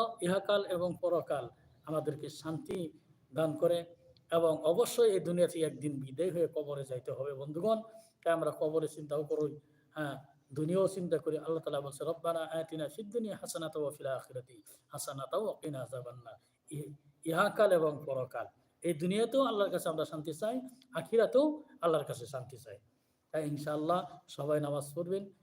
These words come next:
সবাই আল্লাহর পথে আসুন, এখনো সময় আছে, কারণ এই দুনিয়া থেকে একদিন বিদায় হইয়া অন্ধকার কবরে যাইতে হবে বন্ধুরা। তাই কবরে চিন্তা করুন,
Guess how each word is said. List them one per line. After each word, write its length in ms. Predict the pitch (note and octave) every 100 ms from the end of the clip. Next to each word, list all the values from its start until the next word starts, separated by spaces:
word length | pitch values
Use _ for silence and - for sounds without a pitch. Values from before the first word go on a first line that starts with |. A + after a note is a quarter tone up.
| _
সবাই 300 | - D#3+ D#3 D#3
আল্লাহর 260 | D3 C#3+ D3+
পথে 180 | C#3+ C#3+
আসুন, 460 | C#3+ G3+ A3 G#3+ - _
এখনো 280 | D3 - F3
সময় 380 | E3+ F3 E3 D#3
আছে, 320 | D3 G3+ A3 G#3+ _ _ _
কারণ 280 | - E3 D#3+
এই 100 | E3
দুনিয়া 320 | D#3 F3 G#3
থেকে 220 | G#3+ - F#3
একদিন 280 | D3+ E3
বিদায় 380 | D3 A#3+ B3 G#3+
হইয়া 240 | F3 F3+ D#3
অন্ধকার 680 | - C4+ C4 A3 G3+ G3
কবরে 320 | E3+ F#3 E3 D3
যাইতে 300 | D3+ D3+ D3
হবে 240 | C3 C3+
বন্ধুরা। 400 | B2+ B2 A#2 A2+ _ _ _ _ _ _ _ _ _ -
তাই 140 | C#3 D3+
কবরে 240 | D3 D3+
চিন্তা 280 | D3+ C#3+ C3+
করুন, 340 | E3+ G3 A#3